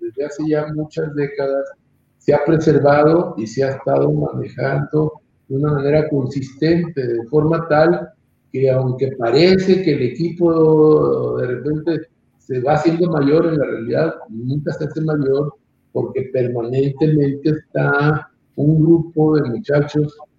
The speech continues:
eh, detrás de los titulares,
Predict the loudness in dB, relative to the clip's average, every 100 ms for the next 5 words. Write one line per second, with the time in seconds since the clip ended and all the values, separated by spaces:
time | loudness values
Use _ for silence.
0 | _ _ _ _ -6 -2 0 0 0 0
1 | 0 2 4 2 2 0 -2 -8 -12 -6
2 | -2 0 2 2